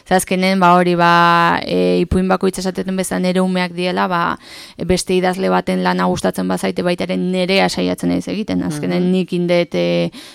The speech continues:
Speaker 1: zuzenketa eta gauza asko, osea, nik ere denbora pilo bat eman dut hone-, lan honekin.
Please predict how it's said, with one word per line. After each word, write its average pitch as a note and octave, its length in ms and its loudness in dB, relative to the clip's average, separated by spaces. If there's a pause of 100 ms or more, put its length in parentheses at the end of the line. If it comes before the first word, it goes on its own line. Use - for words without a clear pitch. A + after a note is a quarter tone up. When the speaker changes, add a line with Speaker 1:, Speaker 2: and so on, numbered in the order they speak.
(140)
Speaker 1:
zuzenketa G#3+ 1080 0
eta F#3 220 -2
gauza F3 320 -2
asko, F3+ 240 -6
osea, F3 240 -4
nik F3 180 -4
ere F#3 260 -2
denbora F3+ 360 -4
pilo F3 240 -4
bat E3+ 160 -6
eman E3+ 240 -4
dut F3 220 -6 (180)
hone-, F3+ 320 -6
lan E3+ 220 -4
honekin. E3+ 400 -4